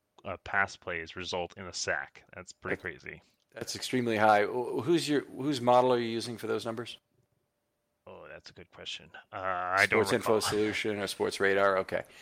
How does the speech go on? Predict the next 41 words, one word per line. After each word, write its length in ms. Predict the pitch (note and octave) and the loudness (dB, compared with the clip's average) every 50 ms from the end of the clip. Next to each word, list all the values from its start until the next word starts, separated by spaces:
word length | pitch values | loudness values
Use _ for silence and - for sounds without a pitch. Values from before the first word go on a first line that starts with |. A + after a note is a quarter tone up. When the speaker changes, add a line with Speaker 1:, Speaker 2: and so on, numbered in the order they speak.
| - - | -16 -8
Speaker 2:
that's 300 | F#2+ G2 G2 G2 F#2 F2+ | -2 2 4 4 4 4
Speaker 1:
I, 20 | |
Speaker 2:
fine. 180 | F2 - E2+ F#2+ | 0 -2 -2 -2
Speaker 1:
yeah, 140 | G2 F2 E2 E2 F2 | -4 -8 -8 -8 -10
I 40 | E2 | -10
don't 140 | - F#2+ F#2 | -10 -10 -8
recall. 360 | F2 E2+ - F#2+ E2 E2 E2 | -8 -10 -8 -8 -8 -8 -10
Sorry. 240 | - - D2+ F2 F2 - - - - - _ _ _ _ _ - | -10 -8 -6 -6 -8 -8 -12 -18 -20 -20 _ _ _ _ _ -4
I 60 | G2 | 0
know 140 | G2 G2+ G2+ | 4 6 6
Speaker 2:
All 80 | F#2+ | 8
Speaker 1:
they 40 | F#2+ | 8
Speaker 2:
right. 160 | F#2+ G2 G2 | 8 6 6
Speaker 1:
are 120 | F#2+ G2 G2 - | 4 2 0 2
different 460 | G#2 G2+ G2 - - F2+ F2 F2 - - _ | 2 0 2 0 -6 -8 -8 -10 -14 -18 _
by 300 | - F#2+ F#2 F2+ F#2+ F#2+ - - _ | -8 -8 -8 -8 -10 -12 -14 -16 _
each 220 | - A2 G2 - - | -16 -16 -14 -10 -6
definition. 540 | F#2+ F#2 _ - F2+ - - - - - - - - | -8 -8 _ -8 -18 -16 -16 -18 -18 -18 -20 -20 -20
So 160 | _ - - - G2 G2+ _ _ _ - | _ -20 -20 -20 -20 -20 _ _ _ -8
Speaker 2:
Yeah, 200 | G2+ F#2+ F#2 F#2 | -6 -4 -4 -4
it's 140 | G2 - | -2 0
a, 120 | A2 G#2 G2 - | 0 0 0 0
it's 320 | - A2 G2+ G#2 G2+ - - | -4 -4 -4 -4 -4 -2 -2
okay. 340 | G2 F#2 - F2 E2 E2+ - _ - | -2 -2 0 0 -2 -2 -2 _ 0
Um, 440 | - A2 G#2+ G#2+ G#2 G#2+ G#2+ G#2 - - - | 4 4 4 4 2 -2 -6 -10 -12 -10 -8
uh, 120 | - A2+ - D2+ D2+ C#2 C#2+ | -6 -4 -4 -4 -6 -8 -10
fifteen 760 | - - - - - G3 G3 - - - F3 F3 E3+ E3+ E3 D#3+ | -12 -14 -6 2 4 4 4 2 -4 -2 -2 0 0 0 0 0
and 200 | B2+ B2 A2+ - | -2 -2 -2 -4
fifteen 560 | - - C#3 C3+ - - G#2 F#2+ E2+ D#2+ C#2 | -2 -2 -2 -2 -2 -6 -6 -6 -6 -8 -8
in 80 | D#2 | -6
the 60 | F2+ F#2 | -4 -4
next 180 | G2 F#2+ - | -2 -2 -4
stat, 320 | - - F#2+ E2+ E2 C#2+ - | -2 0 2 2 0 0 -4
and 100 | - G2 | -6 -2
that's 220 | A2+ A#2 A#2 - - | 0 0 0 -2 -4
the 180 | - G#2+ G2+ - - | -6 -8 -8 -4 0
all-time 840 | G#2+ G#2+ A#2 C#3 C#3+ C#3+ - C#3+ C3+ C3 C3 C3 C3 C3 C3 B2+ _ _ _ _ _ _ _ _ _ _ | 2 4 4 4 2 2 2 2 4 4 4 2 0 -2 -6 -10 _ _ _ _ _ _ _ _ _ _
Steelers 540 | - - - B2+ C3 C3 C3+ C3+ C3+ B2 A#2+ | -14 -6 0 2 4 6 6 6 4 2 0
and 120 | A2+ G#2+ | -4 -2
Ravens 420 | G#2+ A2+ A#2 A#2 A2 A2+ A2 F#2+ G2+ | 2 2 2 2 0 -2 -6 -2 4
record 480 | A2 A2+ A2 - - F#2+ F#2+ F#2 - | 4 4 4 4 2 0 0 0 -4